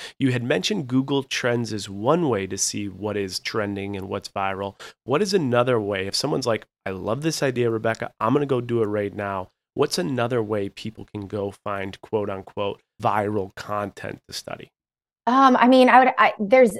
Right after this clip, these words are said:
Speaker 2: there's different sites. You can do vid I Q is one that we use a lot for YouTube. There's the trending page on YouTube, which isn't necessarily always accurate,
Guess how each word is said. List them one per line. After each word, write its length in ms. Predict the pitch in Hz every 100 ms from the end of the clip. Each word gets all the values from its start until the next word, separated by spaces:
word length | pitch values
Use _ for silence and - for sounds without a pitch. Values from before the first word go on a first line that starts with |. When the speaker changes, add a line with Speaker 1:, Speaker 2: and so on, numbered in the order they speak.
| -
Speaker 2:
there's 240 | 226 233
different 280 | 185 247 277
sites. 520 | - - 220 262 -
You 100 | 254
can 200 | 220 233
do 440 | 196 214 202 196 190
vid 280 | 202 185 220
I 200 | 240 262
Q 500 | - 247 220 202 277 -
is 300 | 226 196 202
one 240 | 208 202
that 160 | 202 190
we 80 | 208
use 200 | 208 196
a 60 |
lot 240 | 196 175 208
for 80 | 262
YouTube. 580 | 214 196 190 202 190 220 - -
There's 220 | 240 202
the 100 | 208
trending 480 | 220 - 294 311 285
page 440 | - 226 214 208
on 200 | - 220
YouTube, 300 | 202 208 233
which 180 | 208 214
isn't 300 | 220 226 190 -
necessarily 920 | 214 226 220 220 - 214 208 202 208 -
always 520 | 214 208 202 196 175 -
accurate, 640 | 240 254 262 220 190 196